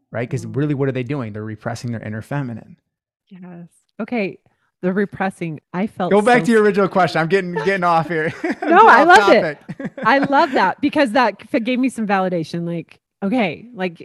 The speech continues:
Speaker 2: I don't have to go all the way back. I did have a good childhood.
Speaker 1: Yes.
Speaker 2: I'm good.
Speaker 1: Somewhere
Speaker 2: Uh,
Speaker 1: along your timeline, there was pain. Okay.
Speaker 2: Yes.
Speaker 1: Which means m-, in most cases, so if you look at your timeline of your life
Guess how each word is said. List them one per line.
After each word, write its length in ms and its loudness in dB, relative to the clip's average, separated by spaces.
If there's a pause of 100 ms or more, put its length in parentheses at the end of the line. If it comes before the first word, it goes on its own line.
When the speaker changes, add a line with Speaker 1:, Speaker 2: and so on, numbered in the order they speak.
Speaker 2:
I 120 -2
don't 180 -2
have 160 -8
to 80 -8
go 220 0
all 260 0
the 100 -4
way 160 -4
back. 560 -6
I 60 -6
did 240 -2
have 180 -8
a 40 -10
good 180 -10
childhood. 440 -10 (760)
Speaker 1:
Yes. 520 -10
Speaker 2:
I'm 80 -6
good. 300 -2 (260)
Speaker 1:
Somewhere 400 0
Speaker 2:
Uh, 60 4
Speaker 1:
along 240 2
your 120 2
timeline, 680 -4 (640)
there 160 -2
was 160 -4
pain. 400 -10 (400)
Okay. 280 -4 (100)
Speaker 2:
Yes. 220 -20 (280)
Speaker 1:
Which 300 -2
means 560 -2 (520)
m-, 160 -6
in 160 -2
most 300 -2
cases, 640 -6 (160)
so 140 -4
if 100 -2
you 60 -2
look 160 -2
at 80 -6
your 80 -2
timeline 440 -4
of 120 -6
your 100 -4
life 420 -14